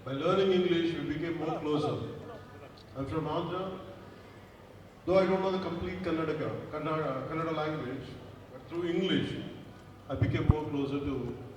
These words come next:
our culture, our Ka-, our Kannada, rest of the Indian language. As Arthur Schopenhauer said, No matter how many Western, Western interest groups might come to India to destroy the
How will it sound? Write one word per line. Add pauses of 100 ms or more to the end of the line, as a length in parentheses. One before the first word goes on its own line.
(140)
our
culture,
our
Ka-,
our
Kannada, (680)
rest
of
the
Indian
language. (2500)
As (260)
Arthur
Schopenhauer
said, (1200)
No
matter
how
many
Western, (840)
Western
interest
groups
might
come
to
India (1600)
to
destroy
the